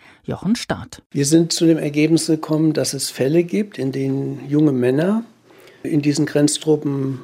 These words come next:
Speaker 2: aus verschiedensten Gründen mit dem, was man ihnen dort zugemutet hat, nicht zurechtgekommen sind.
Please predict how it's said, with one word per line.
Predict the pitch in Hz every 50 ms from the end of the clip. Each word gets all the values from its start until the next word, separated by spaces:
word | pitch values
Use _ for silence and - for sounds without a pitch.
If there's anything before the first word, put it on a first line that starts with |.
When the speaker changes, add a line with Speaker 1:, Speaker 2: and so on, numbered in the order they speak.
| - - -
Speaker 2:
aus | - 131 127 -
verschiedensten | - 117 - - 160 165 175 175 165 - 165 151
Gründen | - - 143 139 143 131 135 - 113 110 101 110 120 123
mit | - 127 -
dem, | - 139 139
was | 139 135 - -
man | 143 139 131
ihnen | 131 131 127
dort | 123 117 113 - -
zugemutet | - 170 156 147 160 156 156 156 156 156 170 156 -
hat, | - 151 -
nicht | 165 147 139 - -
zurechtgekommen | - 135 131 135 127 - - - 123 117 - - 107 104 101 104
sind. | 98 - 101 95 95 90 - -